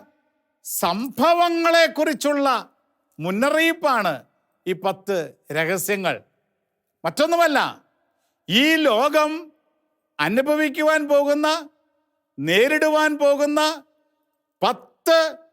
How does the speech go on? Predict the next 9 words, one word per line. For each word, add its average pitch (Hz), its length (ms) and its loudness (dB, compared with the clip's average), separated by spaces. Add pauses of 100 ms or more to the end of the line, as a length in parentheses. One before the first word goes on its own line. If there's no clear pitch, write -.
(120)
സംഭവങ്ങളെക്കുറിച്ചുള്ള 277 1800 0 (140)
അറിയിപ്പാണ് 214 800 -2 (1300)
ഈ 160 60 -4
പത്ത് 160 560 -4 (340)
രഹസ്യ 180 420 -4
സന്ദേശങ്ങളായി 165 1000 -6 (360)
പരിശുദ്ധ 151 420 -8
അമ്മ 139 460 -8 (640)
നൽകിയിരിക്കുക. 127 840 -8